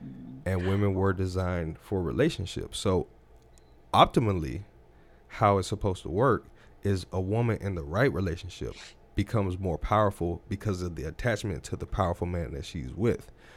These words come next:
Speaker 2: Now,
Speaker 1: Gotcha.
Speaker 2: society will tell you totally different, and that's fine. But realistically, if you look at it, how the desires of a woman is to be with and be in a relationship. Even when a
Speaker 1: Okay.
Speaker 2: man is in a relationship,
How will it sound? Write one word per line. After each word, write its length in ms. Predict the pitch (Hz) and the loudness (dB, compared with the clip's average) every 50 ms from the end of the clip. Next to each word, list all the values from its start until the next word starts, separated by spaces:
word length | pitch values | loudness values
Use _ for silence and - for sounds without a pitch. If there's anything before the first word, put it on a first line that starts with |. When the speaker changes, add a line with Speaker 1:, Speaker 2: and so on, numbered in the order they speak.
| - - - | -16 -4 2
Speaker 2:
Now, 220 | 104 101 95 - - - - | 4 4 4 2 -2 -8 -18
Speaker 1:
Gotcha. 120 | - - - - - - - - - | -18 -18 -18 -20 -20 -20 -20 -14 -10
Speaker 2:
society 520 | - - 139 127 - 156 135 131 131 127 | -2 0 2 8 10 12 12 12 10 8
will 80 | 117 107 | 6 6
tell 180 | - - 110 104 | 6 6 6 6
you 120 | 104 101 | 6 4
totally 300 | 95 - 107 95 92 90 | 4 4 4 4 4 2
different, 380 | 85 - 73 - - - - - - - | 0 -2 -4 -4 -6 -8 -12 -12 -8 -2
and 120 | 101 113 | 0 2
that's 140 | 110 98 - | 2 2 0
fine. 260 | - 98 - - - - - - - - - - - - - - | -2 -2 -2 -4 -6 -10 -14 -20 -20 -20 -20 -20 -20 -20 -12 0
But 300 | 104 113 107 92 - - - - - | 4 6 6 6 4 0 -6 -2 4
realistically, 680 | 107 120 113 92 107 131 131 131 127 - 110 107 95 | 6 6 8 8 8 6 4 4 0 0 0 0 0
if 180 | - 98 - - | 0 -2 -4 -4
you 120 | 90 82 | -2 0
look 280 | 92 107 135 143 135 117 | 4 6 6 6 6 6
at 160 | 107 95 90 | 4 4 4
it, 60 | 76 | 2
how 260 | 90 90 98 107 107 - 92 | -2 -2 0 -2 -2 0 0
the 120 | 104 101 | 0 0
desires 600 | 92 98 90 92 92 101 104 117 123 123 120 107 | 2 2 0 2 4 6 6 8 8 8 6 6
of 120 | 104 95 | 4 2
a 60 | 95 90 | 2 0
woman 340 | 95 104 110 110 104 92 76 | 2 2 2 2 0 0 -2
is 200 | - 95 - - | -4 -6 -8 -6
to 140 | - - 87 | -6 -6 -6
be 560 | 85 92 - 104 110 104 95 90 - - - - - - - - | -4 -2 0 0 2 2 0 -2 -6 -10 -16 -20 -20 -20 -16 -14
with 560 | 87 78 95 117 110 85 - - - - - - - - - - - - - - - - - - - - - | -8 0 2 4 4 4 2 -2 -8 -16 -20 -20 -20 -20 -20 -20 -20 -20 -20 -20 -20 -20 -20 -20 -20 -6 -4
and 160 | 98 95 92 | -4 -2 0
be 220 | 95 107 104 - - - - | 2 2 2 0 -2 -2 2
in 400 | 123 131 120 110 101 82 80 - - - | 2 4 4 4 2 0 -2 -4 -4 -4
a 60 | 90 | -4
relationship. 560 | 82 65 65 69 82 - - - - - - - - - - - - - - - | -2 -2 -4 -6 -6 -8 -12 -14 -14 -14 -16 -18 -20 -20 -20 -20 -20 -20 0 6
Even 220 | 123 156 196 196 185 | 8 10 10 12 10
when 100 | 185 160 | 10 10
a 40 | 131 | 8
Speaker 1:
Okay. 60 | 123 | 8
Speaker 2:
man 180 | 135 143 143 | 8 8 8
is 120 | 139 127 120 | 6 6 4
in 100 | 120 113 | 2 2
a 40 | 101 | 2
relationship, 600 | 90 85 110 143 147 113 101 - - 90 - | 2 4 4 4 4 2 -2 -2 -2 -2 -2